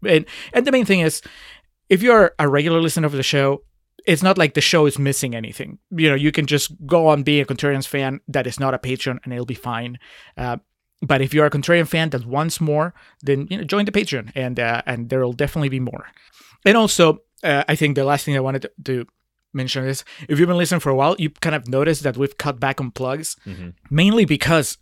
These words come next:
Speaker 1: it just, it's been adding up time. U-, usually, you know, we'll record the plugs. It's just that we don't have time to put them in the main episode. So we'll either, uh, throw them on a video on Facebook, uh, and that video even is, like, a shortened version,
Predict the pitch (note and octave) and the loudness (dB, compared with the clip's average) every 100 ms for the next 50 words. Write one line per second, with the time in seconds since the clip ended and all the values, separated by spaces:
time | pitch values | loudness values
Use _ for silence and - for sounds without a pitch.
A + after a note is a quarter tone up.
0 | F#3 - D3+ E3+ D3 - - - _ D3+ | -8 -4 -2 0 0 -2 -6 -12 _ -4
1 | - F3+ - C#3 C3+ B2+ - - C#3 A2+ | -2 -2 0 -2 -2 -4 -6 -4 -4 -4
2 | C3 D#3+ D#3+ A2 D3+ D3+ D3 C3 - - | -8 -8 -8 -2 0 0 0 -2 -6 -6
3 | - D3 C#3+ E3+ F3+ - G3+ C#3+ - C#3+ | 0 2 4 4 4 4 2 2 0 -2
4 | A#2+ C#3+ - C#3+ C3+ C3+ C#3+ C#3+ C#3 D3 | -2 -4 -2 0 0 0 0 0 -2 -4
5 | - D3 C3+ B2+ A#2+ C#3 C3 B2+ - A#2 | -2 0 0 -2 -4 -4 -4 -6 -8 -8
6 | A#2 - B2 B2+ C3+ C3 B2 B2+ - - | -6 -4 -2 -2 -4 -2 -4 -6 -10 -16
7 | - B2+ A#2+ - D#3 D#3+ D3 B2+ D3+ D#3 | -8 -4 -4 2 2 4 2 2 4 4
8 | D#3 D#3 - _ _ - C3 A#2+ E3 D#3 | 4 2 -6 _ _ -4 -2 2 0 2
9 | F#3 F3 - - _ - B2+ B2 C#3 C3+ | 0 -2 -6 -20 _ -6 -4 -2 -2 0
10 | C#3 D3+ D#3+ C3+ C3 B2+ B2+ - - C3 | 0 2 2 2 0 -2 -4 -8 -10 -10
11 | A#2+ - C3 B2 A#2+ C3 - A#2+ | -8 -6 -6 -6 -4 -4 -4 -10